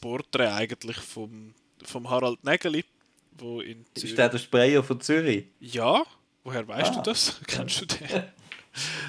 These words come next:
Speaker 1: Nein, der, und ich habe die Doku, ich, ich habe die sehr okay gefunden, die kann man, kann man gut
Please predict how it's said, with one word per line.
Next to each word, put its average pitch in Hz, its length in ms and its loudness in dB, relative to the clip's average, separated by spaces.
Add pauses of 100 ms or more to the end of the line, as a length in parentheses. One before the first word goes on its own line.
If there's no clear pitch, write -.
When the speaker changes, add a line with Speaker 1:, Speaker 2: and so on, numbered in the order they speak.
Speaker 1:
Nein, 120 320 2
der, 120 420 4
und 127 140 -10 (180)
ich - 120 -6
habe 127 100 0
die 127 100 2
Doku, 135 320 0
ich, 127 140 -2 (180)
ich - 100 -12
habe 127 100 0
die 117 300 2
sehr 208 200 2
okay 180 320 2
gefunden, 160 520 -4
die 127 160 -4
kann 117 240 -4
man, 113 160 -8 (240)
kann 120 140 -6
man 120 100 -8
gut 151 220 0